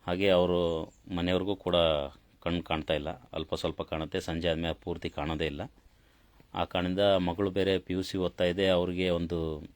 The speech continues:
ಓದುವಂಥ ಅವ್ರಿಗೆ ಹುಮ್ಮಸ್ಸು, ಒಂದು ವತ-, ಉತ್ಸಾಹ ಇದೆ. ಆದರೆ ಇವರಿಗೆ ಈಗ ಇಲ್ಲಿ ನೋಡ್ತಾ ಇರ್ಬೇಕು ನೀವು, ಮನೆ ಕಾಣ್ತಾ ಇದೆ ನಿಮಗೆಲ್ಲ. ಈ ಮನೆ ಬಿದ್ದೋಗಿದೆ ಮಳೆಗಾಲದಲ್ಲಿ, ಒಂದು ಸೈಡ್ ಪೂರ್ತಿ ಕುಸಿದೋಗಿರೋದ್ರಿಂದ ಈಗ ಮನೆ ಕಟ್ಸ್ಲಿಕ್ಕೆ ಪ್ರಾರಂಭ ಮಾಡ್ಕೊಂಡಿದ್ದಾರೆ.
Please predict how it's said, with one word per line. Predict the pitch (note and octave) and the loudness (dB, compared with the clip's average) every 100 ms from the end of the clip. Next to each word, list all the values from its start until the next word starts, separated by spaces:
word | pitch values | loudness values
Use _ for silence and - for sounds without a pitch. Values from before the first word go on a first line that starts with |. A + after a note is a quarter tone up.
| _ _ _ _ - - - | _ _ _ _ -20 -20 -12
ಓದುವಂಥ | F2+ F2 F2+ F#2 F2 | -4 -2 2 0 2
ಅವ್ರಿಗೆ | F#2+ E2+ E2 E2 E2 | 4 4 2 0 -2
ಹುಮ್ಮಸ್ಸು, | E2 E2+ E2 F#2+ | -2 -2 -4 -4
ಒಂದು | E2+ D#2 | -4 -2
ವತ-, | D2+ - D2+ D2+ D2+ - - _ - _ - - - | -2 0 0 0 -2 -6 -18 _ -20 _ -20 -20 -14
ಉತ್ಸಾಹ | E2+ - E2 | -8 0 2
ಇದೆ. | D#2 G2 - _ - - | 2 -2 -8 _ -20 0
ಆದರೆ | G2+ G#2 | 4 6
ಇವರಿಗೆ | G#2 G2+ A#2+ C3 C3+ _ - - - - | 6 4 6 6 6 _ -20 -20 -14 -6
ಈಗ | F#2+ | 4
ಇಲ್ಲಿ | G2 F#2+ F#2+ F#2+ | 6 8 6 4
ನೋಡ್ತಾ | G2+ - | 2 4
ಇರ್ಬೇಕು | F#2+ E2+ | 2 2
ನೀವು, | E2 D#2+ | -2 -2
ಮನೆ | E2+ E2+ - - - - - | -4 -6 -12 -20 -20 -16 -8
ಕಾಣ್ತಾ | F2 F2+ | -4 -2
ಇದೆ | F2 | -4
ನಿಮಗೆಲ್ಲ. | E2+ D#2+ E2+ - - - - - - - - - - - | -4 -6 -8 -10 -16 -20 -8 -6 -6 -10 -20 -20 -20 -14
ಈ | G2 | -8
ಮನೆ | F2 F#2 G#2 G#2+ C3+ - - - | -6 -4 -4 -4 -10 -16 -16 -10
ಬಿದ್ದೋಗಿದೆ | E2+ G2+ F#2+ F2 | -2 0 0 0
ಮಳೆಗಾಲದಲ್ಲಿ, | E2+ F2 F#2 F#2 F2 F2 G2+ A#2+ F2 | 0 0 0 0 -2 -2 -2 0 0
ಒಂದು | E2 E2 | -2 -4
ಸೈಡ್ | - F2 - | -4 -6 -6
ಪೂರ್ತಿ | F#2 F2 | -8 -8
ಕುಸಿದೋಗಿರೋದ್ರಿಂದ | F2 F2+ F#2 F2 E2+ D#2+ G2+ | -8 -8 -6 -4 -4 -4 -2
ಈಗ | G#2 | -2
ಮನೆ | F2+ F#2+ | -2 -2
ಕಟ್ಸ್ಲಿಕ್ಕೆ | - - - F2+ A#2 | -2 -4 -4 -2 -2
ಪ್ರಾರಂಭ | - F2+ F#2 | 2 2 0
ಮಾಡ್ಕೊಂಡಿದ್ದಾರೆ. | F2 E2 F2+ E2 G2+ | -2 -6 -6 -6 -6